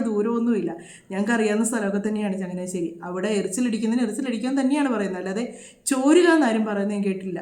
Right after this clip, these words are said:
അവിടെ തന്നെയാണ്, ഒരിടത്തും അങ്ങനെ ചോരുക എന്ന് പറയത്തില്ല എറിച്ചിലടിക്കുന്നതിന്. അല്ലെങ്കിൽ വെള്ളം വീഴുക, മഴ പെയ്യുമ്പോൾ വെള്ളം ഇങ്ങോട്ട് തെറിക്കുന്നുണ്ട്, അങ്ങനെ എന്നേലൊക്കെ ആയിരിക്കും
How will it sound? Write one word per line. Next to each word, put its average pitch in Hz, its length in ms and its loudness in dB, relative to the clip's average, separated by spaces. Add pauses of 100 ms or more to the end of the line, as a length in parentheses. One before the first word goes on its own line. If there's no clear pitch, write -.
അവിടെ 196 240 -2
തന്നെയാണ്, 220 280 0
ഒരിടത്തും 185 360 -2
അങ്ങനെ 196 220 0
ചോരുക 190 280 0
എന്ന് 196 140 0
പറയത്തില്ല 180 360 -6
എറിച്ചിലടിക്കുന്നതിന്. 165 680 -8 (460)
അല്ലെങ്കിൽ 285 300 6
വെള്ളം 269 280 6
വീഴുക, 220 280 4 (140)
മഴ 226 120 4 (100)
പെയ്യുമ്പോൾ 226 280 4
വെള്ളം 214 220 4
ഇങ്ങോട്ട് 196 260 4
തെറിക്കുന്നുണ്ട്, 208 500 2 (120)
അങ്ങനെ 277 240 4
എന്നേലൊക്കെ 269 340 2
ആയിരിക്കും 202 260 0